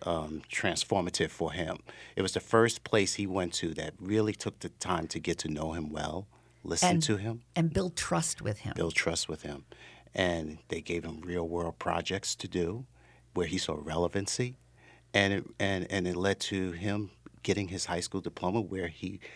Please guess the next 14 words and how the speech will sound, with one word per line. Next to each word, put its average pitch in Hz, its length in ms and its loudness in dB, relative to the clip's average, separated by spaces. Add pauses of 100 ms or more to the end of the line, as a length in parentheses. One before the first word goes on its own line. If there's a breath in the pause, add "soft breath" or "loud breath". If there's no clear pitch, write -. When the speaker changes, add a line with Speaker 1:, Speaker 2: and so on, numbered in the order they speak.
(560 loud breath)
Speaker 1:
p-, - 80 -10 (580)
very 131 260 10
much 101 380 2
was - 160 -4
not 90 240 0 (240)
on 87 140 4
that 78 160 -2
track - 300 -4
to 87 80 -4
do. 82 200 -6 (680 loud breath)
And 101 340 4
then 101 180 6
from 87 240 2
there 98 400 4